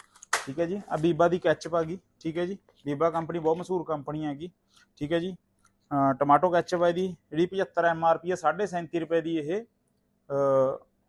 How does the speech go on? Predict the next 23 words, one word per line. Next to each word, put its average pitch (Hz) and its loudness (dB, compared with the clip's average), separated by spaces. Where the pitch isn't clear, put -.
ਸਿੰਗਲ 165 0
ਪੀਸ 165 -4
ਪੈਂਦਾ, 156 -2
ਹਾਫ 147 0
ਰੇਟ 156 -2
ਤੇ 156 -4
ਪੈਂਦਾ 139 -4
ਹੈਗਾ, 151 -4
ਕਾਫੀ 156 0
ਸਸਤਾ 139 -2
ਹੈਗਾ, 139 -2
ਠੀਕ 139 -4
ਹੈ। 175 -2
ਸਾਢੇ 160 -4
ਚਾਰ 165 2
ਸੌ 151 -8
ਗ੍ਰਾਮ 135 0
ਅੱਧਾ 143 0
ਕਿਲੋ 131 -4
ਆ, 170 -2
ਠੀਕ 143 -8
ਹੈ 170 -2
ਜੀ। 202 -4